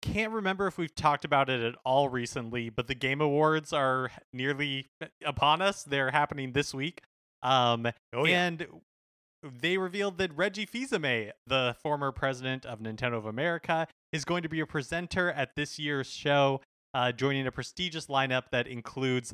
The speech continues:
Speaker 1: the Swedish chef from The Muppets.
Speaker 2: And Gal Gadot. So, I mean, you know, <laughs> who knows? What a weird lineup they've got there. They've got fictional characters, they've got Hollywood
Speaker 1: <laughs>
Speaker 2: actresses, and Reggie Fils-Aimé. So,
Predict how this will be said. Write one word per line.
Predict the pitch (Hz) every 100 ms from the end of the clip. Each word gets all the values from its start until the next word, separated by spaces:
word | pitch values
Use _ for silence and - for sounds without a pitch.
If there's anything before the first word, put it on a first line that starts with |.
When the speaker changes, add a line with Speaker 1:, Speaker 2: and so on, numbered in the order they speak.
| 123
Speaker 1:
the | 120
Swedish | - 120 120 117
chef | - 123 113 - - -
from | - 120 110 110 -
The | 110
Muppets. | 107 104 - 87 - - _ _
Speaker 2:
And | 170 220
Gal | 170 220 233
Gadot. | 214 208 247 175 - -
So, | - 170 165 165
I | 170
mean, | 180 170 170 -
you | 175
know, | 175 - - -
<laughs> | - - -
who | 269
knows? | 208 196 113 - 110 -
What | 214
a | 269
weird | 240 254
lineup | 185 214 220
they've | 165 131
got | 143 127 -
there. | 113 120
They've | 143 156
got | 156 -
fictional | 220 - 247 220
characters, | - 202 208 214 196 180
they've | 147 147
got | 147 160
Hollywood | 190 185 202 196
Speaker 1:
<laughs> | 170
Speaker 2:
actresses, | 160 175 190 180 143
and | 113
Reggie | 123 175 185
Fils-Aimé. | 151 165 143 139 120 104 - - -
So, | - 190 185